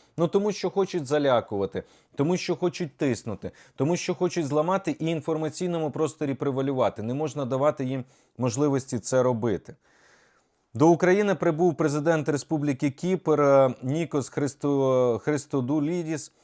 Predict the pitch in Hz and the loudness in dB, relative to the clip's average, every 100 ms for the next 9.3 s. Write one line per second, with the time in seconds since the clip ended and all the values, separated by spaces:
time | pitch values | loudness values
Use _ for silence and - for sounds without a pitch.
0 | _ _ 117 160 143 139 151 147 135 135 | _ _ -4 -2 0 0 2 0 0 -4
1 | 123 151 147 135 120 131 117 175 180 147 | -6 -4 -2 -2 -2 -2 0 -2 -2 -4
2 | - 139 135 147 131 156 147 127 143 143 | -2 -2 -2 -4 0 0 0 -4 -4 -4
3 | 120 135 160 160 151 - 131 131 127 151 | -4 -4 -4 -2 -4 -4 -4 -4 0 0
4 | 156 147 - _ _ _ 104 156 156 170 | 0 -4 -6 _ _ _ 0 0 0 0
5 | 165 151 139 120 131 143 175 - 147 139 | 2 2 -2 -4 -4 -2 -4 -4 -4 -4
6 | 135 156 139 135 139 135 147 139 135 131 | -2 0 0 -2 -2 -2 0 0 -2 -2
7 | 123 120 151 175 151 135 131 127 175 156 | -4 -2 0 0 0 0 -2 -2 -4 -4
8 | 131 135 139 131 147 147 143 120 - 170 | -4 -2 -2 0 0 0 -4 -8 -6 -6
9 | - 185 196 | -4 -4 -4